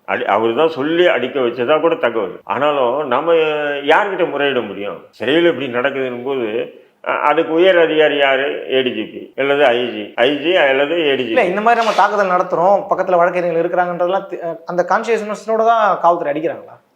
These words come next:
Speaker 1: அ, என்ன பண்ண முடியும்? யார் என்ன பண்ண முடியும்?
Speaker 2: இல்ல, இது
Speaker 1: அடுத்த,
Speaker 2: வெளியே
Speaker 1: அடு-,
Speaker 2: ஒரு
Speaker 1: அ-,
Speaker 2: பிரச்சனையா
Speaker 1: அடுத்த,
Speaker 2: போகும் தெரியாதா
Speaker 1: அ,
Speaker 2: உங்களுக்கு?
Speaker 1: இவ்-, இவ்வளவு நடந்தது. அத்தனை வழக்கறிஞரும் பார்த்திருக்காங்க.
Speaker 2: ஆமா.
Speaker 1: தகவல் எங்க எல்லாருக்கும் சொல்றாங்க.
Speaker 2: ம்.
Speaker 1: ஆனா அடுத்த நாள் ஊடகத்துல என்ன வந்தது? இரண்டு பேர், அதாவது டெபுட்டி ஜெயிலரும்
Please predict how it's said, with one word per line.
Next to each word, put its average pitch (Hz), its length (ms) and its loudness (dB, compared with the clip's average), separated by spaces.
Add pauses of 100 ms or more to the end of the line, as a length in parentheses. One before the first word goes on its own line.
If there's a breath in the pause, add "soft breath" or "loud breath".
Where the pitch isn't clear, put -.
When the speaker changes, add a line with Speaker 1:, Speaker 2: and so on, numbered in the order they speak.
(120)
Speaker 1:
அ, 175 140 2
என்ன 226 380 2
பண்ண 208 180 -2
முடியும்? 151 260 -2
யார் 190 260 0
என்ன 160 160 -2
பண்ண 131 220 -8
முடியும்? 101 380 -14 (200)
Speaker 2:
இல்ல, 226 160 2
இது 208 120 2
Speaker 1:
அடுத்த, - 20 2
Speaker 2:
வெளியே 254 300 4
Speaker 1:
அடு-, - 100 -6
Speaker 2:
ஒரு 143 100 4
Speaker 1:
அ-, 165 40 6
Speaker 2:
பிரச்சனையா 190 140 2
Speaker 1:
அடுத்த, 240 340 4
Speaker 2:
போகும் 240 200 4
தெரியாதா 202 280 4
Speaker 1:
அ, 165 60 4
Speaker 2:
உங்களுக்கு? 160 280 2
Speaker 1:
இவ்-, 151 40 0
இவ்வளவு 175 260 4
நடந்தது. 139 500 -2
அத்தனை 156 400 0
வழக்கறிஞரும் 160 500 2
பார்த்திருக்காங்க. 95 540 -2
Speaker 2:
ஆமா. - 140 -10
Speaker 1:
தகவல் 139 400 0
எங்க 120 60 -4
எல்லாருக்கும் 120 580 -2
சொல்றாங்க. 90 520 -10 (260)
Speaker 2:
ம். 151 140 -20
Speaker 1:
ஆனா 151 160 2
அடுத்த 160 260 0
நாள் 180 120 0
ஊடகத்துல 151 380 0
என்ன 110 240 -4
வந்தது? 90 340 -10 (100)
இரண்டு 123 420 0
பேர், 139 160 -2
அதாவது 123 500 0
டெபுட்டி 120 180 -6
ஜெயிலரும் 120 640 -2